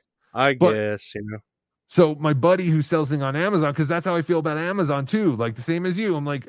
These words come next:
Speaker 2: "Oh, fuck this." Like, I, I order things on Amazon and I'm like, "I didn't need this," or, "I don't want this," and I just return it. Um,
Speaker 1: Mm-hmm.
Speaker 2: my buddy says that doesn't hurt Amazon, but that always hurts the person who sold it, you know, because Amazon is mostly just, like,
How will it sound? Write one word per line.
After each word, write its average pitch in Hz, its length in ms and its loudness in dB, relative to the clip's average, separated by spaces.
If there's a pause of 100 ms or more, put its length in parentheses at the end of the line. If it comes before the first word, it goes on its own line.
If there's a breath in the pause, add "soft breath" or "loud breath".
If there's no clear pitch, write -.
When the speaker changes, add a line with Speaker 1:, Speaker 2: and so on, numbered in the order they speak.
Speaker 2:
"Oh, 139 340 -4
fuck 160 280 -6
this." 131 200 -6
Like, 131 220 -10 (200)
I, 147 260 -4
I 165 40 0
order 170 220 0
things 147 220 -2
on 143 100 -2
Amazon 143 320 -2
and 131 120 -6
I'm 127 100 -6
like, 120 200 -8 (360)
"I 175 140 -2
didn't 131 200 -4
need 110 220 -4
this," 117 240 -2
or, 120 120 2
"I 147 40 2
don't 143 140 -4
want 110 260 -4
this," 98 260 -8
and 110 100 -8
I 117 60 -4
just 120 200 -8
return 131 360 -4
it. - 160 -14 (520)
Um, 131 240 -2
Speaker 1:
Mm-hmm. 110 40 -10 (300)
Speaker 2:
my 156 80 4
buddy 180 280 4
says 139 300 -2
that 151 320 -2 (520)
doesn't 175 300 2
hurt 170 260 2
Amazon, 135 580 0
but 110 120 -4
that 131 140 -2
always 147 380 0
hurts 147 540 -4
the 110 80 -8
person 139 760 -4 (360)
who 127 120 -2
sold 147 460 -6
it, 117 120 -14
you 151 100 0
know, 160 140 -4
because 147 300 -4 (180)
Amazon 180 440 -2
is 131 120 -4
mostly 147 520 -2
just, 131 240 -8
like, 127 260 -6